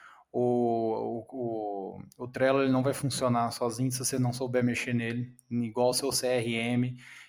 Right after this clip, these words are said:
igual qualquer outra, outra ferramenta. Você tem que, é, capacitar a equipe, treinar, explicar as motivações, acho que isso é muito importante. E qualquer tecnologia, ela tá atrelada a um ponto importante, que são as pessoas,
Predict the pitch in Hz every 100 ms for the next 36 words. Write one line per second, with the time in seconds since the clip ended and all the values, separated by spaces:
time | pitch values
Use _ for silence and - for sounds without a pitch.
0 | _ - 113 120 - 120 123 120 123 123
1 | 117 104 107 113 117 131 123 117 113 117
2 | 131 127 - 123 - 135 151 147 147 123
3 | - - _ _ _ _ - 107 107 101
4 | 117 - 113 - - 127 123 123 - 131
5 | 127 123 - 127 120 120 123 120 - 135
6 | 131 147 139 123 135 127 131 131 131 139
7 | 131 131 127 139 127 147 135 135 131 127
8 | 127 131 139 139 117 107 - - - 143
9 | 147 175 180 160 127 117 - 143 147 139
10 | 123 151 147 143 139 139 147 135 135 143
11 | 139 139 135 135 139 123 131 127 - 147
12 | 135 170 156 - 117 107 -